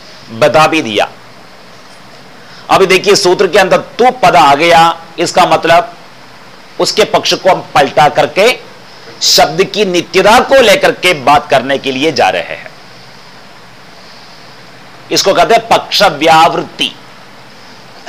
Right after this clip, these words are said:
अनित्य पक्ष को हटाना। हटाते क्यों? क्योंकि अपने नित्य पक्ष को रखने के लिए। कुत्ता करता है ना, कुत्ता शाम के समय पर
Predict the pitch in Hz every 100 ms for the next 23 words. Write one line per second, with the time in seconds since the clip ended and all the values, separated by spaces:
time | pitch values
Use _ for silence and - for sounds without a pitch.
0 | 233 285 - 151 202 - 240 180 - 196
1 | 220 202 - 143 175 202 185 - - -
2 | - - 147 147 185 208 135 247 247 -
3 | - 165 165 180 170 185 180 160 202 175
4 | 156 160 - 185 151 - 143 - 117 101
5 | 87 - - - - - - - - -
6 | - - - 156 - 160 - 127 143 156
7 | - - - - - - - - - -
8 | - - 143 - 139 - - - - -
9 | - - - - - - - - - 147
10 | 143 170 147 147 156 147 160